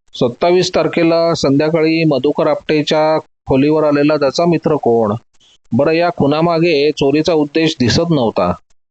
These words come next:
मधुकर आपटेचं घड्याळ, अंगठी, रोख रक्कम वगैरे ऐवज तसाच होता. म्हणजे हा खून काही वेगळ्याच कारणानं झाला असावा, हेही लक्षात येत होतं. सुंदर स्त्री, पैसा, मालमत्ता,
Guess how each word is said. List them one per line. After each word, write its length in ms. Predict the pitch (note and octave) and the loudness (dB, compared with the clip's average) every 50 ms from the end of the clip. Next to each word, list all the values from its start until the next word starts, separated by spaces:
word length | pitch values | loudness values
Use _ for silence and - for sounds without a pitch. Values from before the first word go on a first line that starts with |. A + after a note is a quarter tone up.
| _ _ _ _ _ - | _ _ _ _ _ -4
मधुकर 360 | A#2 B2+ C3+ D#3+ F3 F3+ F#3 | -2 0 0 2 0 0 0
आपटेचं 420 | F3 E3+ E3+ E3+ F3+ E3+ D#3+ E3+ F3 D3+ | 0 -2 -2 0 0 0 2 2 2 2
घड्याळ, 440 | C#3+ C3 C3+ D3 D#3 D#3 D#3 D#3 D#3 | 2 2 2 2 0 0 0 0 0
अंगठी, 480 | D3+ C3+ A#2+ B2 - - D3 D#3 D#3 D3+ | -2 -2 -4 -6 -6 -2 0 0 2 2
रोख 180 | C3+ C3+ C#3+ - - | 2 2 0 0 0
रक्कम 340 | D3+ D3 - - D#3 D3+ | -2 -2 -2 0 0 0
वगैरे 280 | D3 C#3 C3+ D3+ D#3 D3+ | 2 2 2 0 0 0
ऐवज 500 | C#3 B2+ C3 C3+ D#3 D#3 C#3+ C#3 C3+ - - | 0 2 2 2 2 0 0 -2 -2 -4 -4
तसाच 320 | C#3 - - D3+ C#3 B2 B2 | -4 -2 0 0 0 0 0
होता. 240 | G#2 - - E2 - - _ _ _ _ _ _ _ _ _ _ _ - | -2 0 -2 -2 -4 -4 _ _ _ _ _ _ _ _ _ _ _ -4
म्हणजे 480 | B2 B2+ C3 C#3 C#3 D#3 F3 F#3 F3+ F3+ | -2 0 0 2 2 2 2 2 2 0
हा 240 | D#3+ C3+ D3 D#3+ E3+ | 0 0 0 -2 -2
खून 320 | - - - F3 E3+ E3 | -2 -2 0 0 2 2
काही 240 | D#3+ F3 E3+ F3 E3 | 0 0 0 0 2
वेगळ्याच 380 | D3 C3 B2 C3+ D3 D#3+ D#3+ - | 2 2 2 2 0 0 -2 -2
कारणानं 640 | - D3 C#3 C#3 C#3 C#3 C#3+ C#3+ C#3+ C#3+ C#3+ C#3 B2+ | -2 -2 0 0 0 0 0 0 0 0 0 0 0
झाला 200 | A#2+ A2+ A2+ A#2+ | 0 0 0 0
असावा, 400 | A#2 A2+ - B2+ G#2+ F#2 E2+ D2+ - - _ _ _ _ _ _ - | 0 -2 -2 0 0 0 0 -2 -4 -6 _ _ _ _ _ _ -4
हेही 340 | C3 C#3+ D#3 E3+ F3 E3 D#3 | -2 0 0 2 2 2 0
लक्षात 300 | D3 C#3 - - D3 C3+ C3+ | 0 -2 -2 -2 -2 0 0
येत 120 | A#2+ A2+ - | 0 0 0
होतं. 260 | G#2+ F#2 - - E2+ D#2+ - _ _ _ _ _ _ _ _ _ _ _ _ | -2 -2 0 -2 -2 -2 -4 _ _ _ _ _ _ _ _ _ _ _ _
सुंदर 440 | - - D#3 D3 D3+ D3+ F3 F#3 F#3 | -6 -2 0 0 2 2 2 0 0
स्त्री, 480 | F3 - - F3+ F3 F3+ F#3 G3 G3 F#3+ - - | -2 -2 -2 0 0 2 2 0 0 0 0 0
पैसा, 420 | D3 C#3 C#3 C3 - E3 E3 E3 | 0 0 0 0 0 0 0 2
मालमत्ता, 800 | E3 D3+ C#3 C3+ C3+ C3+ C#3+ C#3+ - _ - D#3+ D#3 D#3 D#3+ | 2 2 0 0 2 2 0 0 -2 _ -4 -2 0 0 0